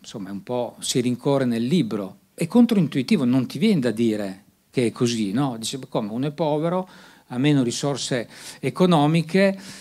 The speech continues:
mangerà di meno perché non riesce a fare la spesa." In realtà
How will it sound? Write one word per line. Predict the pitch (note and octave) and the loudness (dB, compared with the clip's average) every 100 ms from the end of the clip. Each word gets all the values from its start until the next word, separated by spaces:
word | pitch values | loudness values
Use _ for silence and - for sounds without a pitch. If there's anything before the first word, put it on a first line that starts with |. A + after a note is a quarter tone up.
| - _ G3+ D#3+ - | -20 _ -12 -8 -4
mangerà | F#3 D#3 C#3+ C#3+ C#3+ | 0 2 4 4 2
di | C3 | 2
meno | C3+ G3+ D#3 A2+ | 2 2 2 -2
perché | B2 - | -6 -6
non | C3 C3 | -4 -2
riesce | C#3 D3 | -2 -4
a | C#3 | -6
fare | C#3 B2+ | -6 -6
la | |
spesa." | - - E3+ A2 | -4 0 0 0
In | D3 C3+ | -4 0
realtà | F#3+ A#3 - C#3+ G#3 A3 | 2 0 -2 -2 -2 -6